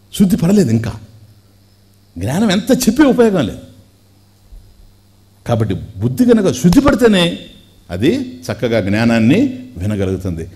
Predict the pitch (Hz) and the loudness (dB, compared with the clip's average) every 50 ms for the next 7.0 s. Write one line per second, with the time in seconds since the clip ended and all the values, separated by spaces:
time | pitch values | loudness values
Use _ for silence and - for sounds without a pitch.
0 | - - - 107 107 104 139 135 104 90 90 104 - - - - - 117 127 123 | -20 -16 -10 -8 -2 2 2 4 4 2 0 -4 -6 -10 -12 -8 -6 -4 -4 -4
1 | - 139 - - - 95 90 87 92 139 196 240 - - - - - - - - | -6 -10 -10 -10 -8 -6 -4 -2 -2 -2 -2 -4 -6 -12 -20 -20 -20 -20 -12 -8
2 | - 92 85 78 82 - - 240 277 262 - - - - - - - - - - | -8 -8 -6 -2 2 6 6 6 6 4 2 -2 -8 -10 -12 -16 -20 -20 -20 -20
3 | _ _ _ _ _ _ - - 127 - - 151 - - - 110 107 127 160 214 | _ _ _ _ _ _ -8 -8 -6 -4 -4 -6 -4 -4 -4 -2 0 2 0 0
4 | 240 240 - - 92 95 131 151 - - - - - - 113 101 98 131 185 254 | 0 -4 -8 -8 -2 0 0 0 0 -2 -10 -6 -2 0 2 2 4 4 4 4
5 | 269 - - - - - - 95 98 135 139 131 123 - 139 156 151 - 226 269 | 2 0 -4 -14 -18 -18 -6 2 4 6 6 6 4 0 -2 -2 0 2 2 2
6 | 302 - - - - - - 117 123 139 135 - 139 135 131 120 90 82 - | 2 2 -2 -10 -14 -10 -4 0 0 0 0 2 0 0 2 0 0 -2 -6